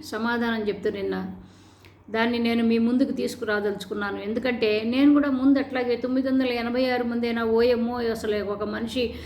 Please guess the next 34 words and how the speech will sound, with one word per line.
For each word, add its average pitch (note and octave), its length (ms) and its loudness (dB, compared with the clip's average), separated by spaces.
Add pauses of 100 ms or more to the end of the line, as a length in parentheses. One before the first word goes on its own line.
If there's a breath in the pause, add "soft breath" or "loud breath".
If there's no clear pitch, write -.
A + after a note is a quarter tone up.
(300 loud breath)
ఒక, A3+ 140 -2
ఒక, G#3+ 320 2
ఒక G3+ 540 -2
చీఫ్ C4+ 180 2
మినిస్టర్ B3 360 0
బయటికి A3+ 400 0
వెళ్ళాలంటే A#3 520 0
ఇంతమంది A3 500 0
వెళ్తే, B3 280 0
ఇంకా G#3+ 260 -2
ఇంతమంది A#3 560 0
వెళ్తే B3 280 0
అసలు G#3+ 240 -4
ఉన్న A#3+ 260 -2 (180)
జనాలు, C4+ 520 2
జనాలు B3+ 460 2
ఉన్నా C#4 280 4
లేకపోయినా C#4 540 -2
వీళ్ళే B3+ 460 2
చాలు, A#3+ 460 0 (500 loud breath)
ఏ-, A3 180 2
ఇదేంటి C4 600 4 (220)
రా A3+ 160 0
దేవుడో A3+ 360 2
అనుకున్నాను. G3+ 600 -2 (580 loud breath)
కానీ B3+ 240 2
ఏంటంటే B3+ 340 2
ఈయన B3 220 0
చెప్పిన C#4+ 340 4
తర్వాత C#4+ 260 2
నాకు A3+ 280 -2
ఒక A3 100 -4
క్లారిటీ A3+ 480 -2
వచ్చిందనమాట. F#3+ 640 -2